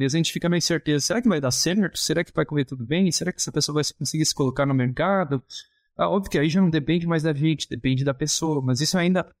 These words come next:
tá dentro da gente, né? E ali, eh, ainda eu, eu acho que eu aprendi bastante na pós-graduação, ainda tô aprendendo bastante com isso, né? E eu acho que isso pode ser contornado pela certeza do que você tá fazendo, que você gosta do que tá fazendo.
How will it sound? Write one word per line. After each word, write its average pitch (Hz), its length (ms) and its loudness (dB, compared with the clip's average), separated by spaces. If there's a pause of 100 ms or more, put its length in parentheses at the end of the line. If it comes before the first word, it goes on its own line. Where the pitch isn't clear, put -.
(440)
tá 196 200 2
dentro 151 320 0
da 131 140 2
gente, 135 500 -4
né? 123 160 -6 (440)
E 127 40 0
ali, 135 540 2
eh, 120 320 0 (100)
ainda 170 340 4
eu, 127 120 0 (260)
eu 190 200 2
acho - 180 -4
que - 60 -20 (120)
eu 156 60 -4
aprendi 139 300 0
bastante 139 500 0
na 127 60 -4
pós-graduação, 120 640 0
ainda 151 220 2
tô 131 100 -2
aprendendo 123 400 -2
bastante - 400 -2
com 117 180 -2
isso, 147 320 0
né? 127 160 2 (720)
E 123 180 4
eu 123 140 2
acho 160 320 2
que 143 120 0
isso - 160 -2
pode 135 240 0
ser 135 100 0
contornado 127 800 2
pela 139 180 0
certeza 139 640 0
do 147 140 -8
que 165 160 -4
você 147 360 -2
tá 147 140 -2
fazendo, 139 420 0
que - 120 -6
você 143 260 0
gosta 139 460 2
do 117 80 -4
que - 100 -8
tá 117 140 -2
fazendo. 110 480 2